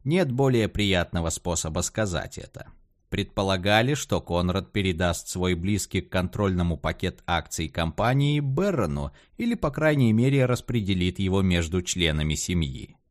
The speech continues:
Вместо этого Конрад Хилтон использовал свое завещание, чтобы лишить своих детей и внуков права наследования. На момент смерти Конрада его акции в Хилтон стоили примерно пятьсот миллионов долларов.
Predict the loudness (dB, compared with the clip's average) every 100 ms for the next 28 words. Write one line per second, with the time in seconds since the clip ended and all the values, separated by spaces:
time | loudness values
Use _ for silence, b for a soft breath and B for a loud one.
0 | _ _ _ _ _ _ -6 0 2 2
1 | 2 2 2 2 0 -4 -4 0 2 4
2 | 2 0 0 2 2 0 -2 -2 -4 0
3 | 0 2 2 2 0 0 2 4 2 2
4 | 0 0 0 2 2 2 0 2 2 2
5 | 2 0 0 0 2 2 2 0 0 2
6 | 2 2 0 2 2 0 -2 -2 0 2
7 | 2 2 0 -2 -4 -2 -4 -6 -10 -14
8 | -20 _ _ _ B B B 2 4 6
9 | 6 4 2 4 4 4 0 -2 0 0
10 | 2 2 2 2 4 4 2 2 0 0
11 | -4 -2 -2 -4 -2 0 2 2 2 0
12 | 0 2 4 2 2 4 6 6 4 2
13 | -2 -2 -2 0 0 0 2 4 4 2
14 | 0 -2 -2 -2 -2 -10 -14 -16